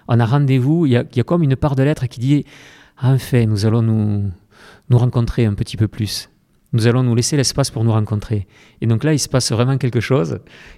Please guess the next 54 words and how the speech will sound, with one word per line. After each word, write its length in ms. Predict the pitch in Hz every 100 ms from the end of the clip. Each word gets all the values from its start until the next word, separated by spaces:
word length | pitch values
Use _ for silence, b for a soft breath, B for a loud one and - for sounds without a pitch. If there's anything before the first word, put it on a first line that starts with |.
| -
Quoi 100 | 135
qu'il 160 | 135
en 60 | 113
soit, 160 | - 135
tout, 180 | 117 - -
tout 140 | -
le 20 | 120
monde 140 | 123
a 180 | 113 127
une, 160 | 127 131 -
une 100 | 131
forme 200 | - 165
d'appréhension. 760 | 151 - 143 127 - 147 196 - B B B
Et 160 | 120 131
donc, 360 | 127 160 156 -
sur 200 | - 151
l'instant, 520 | 143 131 151 165 175
j'entends 320 | 117 120 143
les 160 | 143 123
mots 120 | 127
de 60 | 113
la 100 | -
personne, 460 | 110 - 165 147 101 B B
mais 40 | 123
qui 120 | 120
des 80 | 120
fois 160 | 151
sont 180 | - 113
juste 240 | 117 -
cette 200 | 127 -
appréhension, 600 | - - 104 101 117 110
qui 120 | 127 110
a 40 |
envie 120 | 107
de 60 | 107
se 140 | -
formuler, 540 | - 101 101 95 110 123 B B B B B -
euh, 160 | 104
ou 340 | 104 117 120 113
le 40 |
fait 140 | 104 120
de 60 |
se 140 | 107 120
rassurer. 500 | 110 - 98 107 139
Je 120 | 107
suis 140 | - 117
telle 160 | 110
personne, 480 | 110 104 - 98 110
j'ai 120 | 127 -
telle 140 | 113
identité, 540 | 107 104 101 - 107 113
avec 140 | 110
tel 140 | 110 101
rôle. 320 | 98 139